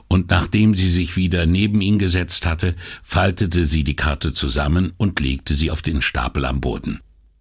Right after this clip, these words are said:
Dann nahm sie ihm die Flasche aus der Hand und schenkte beiden noch ein Gläschen ein. „Hat er das wirklich alles geglaubt?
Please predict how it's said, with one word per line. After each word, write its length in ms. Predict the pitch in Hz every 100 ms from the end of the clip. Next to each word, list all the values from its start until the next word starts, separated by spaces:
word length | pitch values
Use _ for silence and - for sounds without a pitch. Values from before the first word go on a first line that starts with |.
| _
Dann 200 | 104 110
nahm 240 | 113 113 110
sie 160 | 101
ihm 100 | 107
die 120 | 95
Flasche 380 | 82 110 101 110
aus 180 | 117 -
der 180 | 107 90
Hand 320 | 92 95 -
und 200 | - 90
schenkte 400 | - 78 78 80
beiden 440 | 69 67 71 71 76
noch 160 | 71 -
ein 120 | 67
Gläschen 460 | 62 64 - 71
ein. 320 | 65 - - - _ _ _ _ _ _ _ _ _ _ _ _ _ _ _
„Hat 260 | - - -
er 100 | 98
das 300 | 101 - 76
wirklich 460 | 123 - 160 -
alles 340 | - 113 139 -
geglaubt? 720 | 127 - 71 87 - -